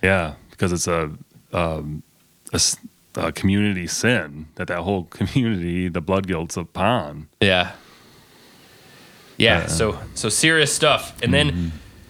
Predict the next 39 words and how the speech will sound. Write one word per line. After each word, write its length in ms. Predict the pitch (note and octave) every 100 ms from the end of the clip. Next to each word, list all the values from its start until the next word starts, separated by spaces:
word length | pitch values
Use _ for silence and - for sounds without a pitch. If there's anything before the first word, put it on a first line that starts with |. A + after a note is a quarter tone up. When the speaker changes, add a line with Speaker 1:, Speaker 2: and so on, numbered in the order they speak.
| - - -
Speaker 2:
when, 200 | B2+ C3
when 220 | C3 B2 B2
we 100 | B2
transition 580 | - C#3+ D3+ E3 D#3
and, 180 | C3+ A#2+ A#2
and 180 | A2+ G#2+
think 220 | D#3 C3+
about 280 | B2 A#2+ A2
this 120 | A2
blood 360 | - A#2 A#2
guilt 260 | A2 G#2+ G2+
and 80 | G2
think 180 | A#2+ A2
about 260 | G#2+ G#2
it 60 | G#2
as 180 | G2 F#2+
relates 360 | G2 G2+ F#2+ -
to 240 | G2+ F#2+
abortion, 640 | F2 G2 G#2 - E2+ F2+ - - -
um, 240 | F2+ E2+
Speaker 1:
Mm-hmm. 340 | D#2+ D#2+ - -
Speaker 2:
just 200 | - A3
look 120 | G#3
at 60 |
our 140 | G2 G#2
local 340 | G2 F2+ F#2+
area. 440 | F2+ F2 F2+ F#2+ - - - - - - - _ _
Uh, 280 | - F#2+ F#2+
this 200 | F#2+ A#2
past 380 | - B2 C3+ -
Saturday, 560 | D#3+ C#3 G2+ F#2+ A#2 C#3 - _ -
we 140 | G#2
had 160 | A2 G2+
guys, 540 | G#2 G#2 G2+ G2 -
um, 500 | G#2+ F#2+ F#2 F2+ F2+ - _ - -
connected 400 | A2+ G#2+ - G#2
with 160 | G2+
us 240 | A2+ G#2+ -
at 320 | G2+ F#2 -